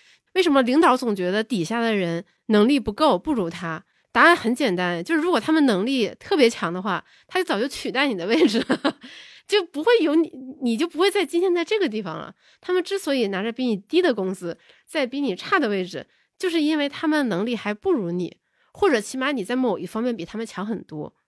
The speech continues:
不只是说这些我们所谓的这些俗世的职场智慧，其实宋飞的那一整段例子看了以后也让我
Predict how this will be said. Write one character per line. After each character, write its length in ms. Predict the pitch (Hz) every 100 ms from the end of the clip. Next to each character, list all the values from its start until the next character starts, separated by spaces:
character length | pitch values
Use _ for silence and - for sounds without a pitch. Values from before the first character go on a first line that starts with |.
| _ _
不 100 | 349
只 160 | 302
是 220 | 202 240 233
说 240 | 269 254
这 160 | 254 247
些 240 | 254 240 240 _ _ _
我 160 | 208
们 140 | 196 220
所 220 | - 190
谓 180 | 196 233
的 100 | 214
这 100 | 220
些 140 | 220
俗 240 | 214 - 185
世 160 | -
的 160 | 214 202 _
职 140 | -
场 260 | 220 233 165
智 120 | 170
慧， 140 | 196 196 -
其 180 | -
实 60 | 311
宋 180 | 311 349
飞 140 | 339
的 140 | 339 320
那 100 | 320
一 60 |
整 180 | - 170
段 220 | 202 233
例 120 | 262
子 240 | 233 208 196
看 200 | - 262
了 80 | 226
以 20 |
后 100 | 214
也 140 | 214
让 180 | 180 226
我 240 | 190 156